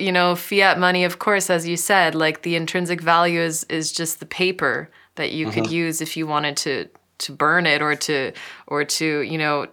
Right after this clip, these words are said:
Speaker 1: d-, yeah, to start a fire in, in the apocalypse, or if you <laughs> wanted to,
Speaker 2: Yeah.
Speaker 1: you know, write down a note or something, but we don't actually even use, uh, cash money for that. Um, so, so that's kind of, that's kind of a really interesting way of putting it.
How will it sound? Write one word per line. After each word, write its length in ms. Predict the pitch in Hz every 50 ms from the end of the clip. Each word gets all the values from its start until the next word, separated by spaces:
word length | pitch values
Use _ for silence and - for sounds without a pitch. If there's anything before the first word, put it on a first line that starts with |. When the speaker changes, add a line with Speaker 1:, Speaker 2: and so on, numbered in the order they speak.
| - 165
Speaker 1:
d-, 120 | 165 185
yeah, 140 | 214 208 160
to 140 | - - 156
start 340 | - - - 156 151 165 175
a 20 |
fire 500 | 175 - - 156 170 180 170 156 143 139
in, 280 | 143 143 143 147 139 - -
in 200 | 147 156 151 139
the 100 | 151 151
apocalypse, 800 | 143 151 - 151 151 170 - 170 151 147 139 139 139 - - 147
or 120 | 147 151
if 140 | 156 156 -
you 120 | 208 208 -
<laughs> 40 | -
wanted 440 | 339 381 254 247 269 247 - 226 -
to, 300 | - - - 226 - 185 113 117
Speaker 2:
Yeah. 260 | 120 120 110 101 92 -
Speaker 1:
you 140 | - 208 208
know, 180 | 202 196 190
write 360 | 190 170 175 190 208 208 175 175
down 260 | 214 202 202 202 202
a 60 | 196
note 260 | 190 196 202 202 196
or 60 | 190
something, 360 | 185 - 208 190 185 185 185 170
but 80 | 151 160
we 120 | 185 190
don't 220 | 180 196 196 196 190
actually 380 | 190 190 185 - - 196 190
even 260 | 185 185 185 185 190 185
use, 520 | 175 185 196 208 202 202 185 185 - - - - - - - _ -
uh, 180 | 165 165 160
cash 560 | 160 - - - 175 165 170 165 - - - - -
money 300 | 180 175 170 170 170 165
for 280 | - - 165 160 165
that. 440 | 156 139 143 147 139 - - - _ _ _ _ _ _ _ _ _ _ _ - - -
Um, 240 | - 156 160 156 151
so, 260 | - - 180 165 - -
so 140 | - - 196
that's 220 | 190 190 185 185
kind 240 | - - 208 190 180
of, 320 | 175 170 165 156 - - - - - - - - - - - - - - _ _ _ _ -
that's 180 | 196 214 214
kind 220 | - 226 233 226 208
of 60 | 202
a 80 | 190
really 220 | 185 190 185 185 175
interesting 580 | 180 185 185 180 196 190 175 - 190 185 175
way 180 | 170 170 170 165
of 140 | 165 165 -
putting 300 | - 208 196 185 175 165
it. 300 | 156 156 - - -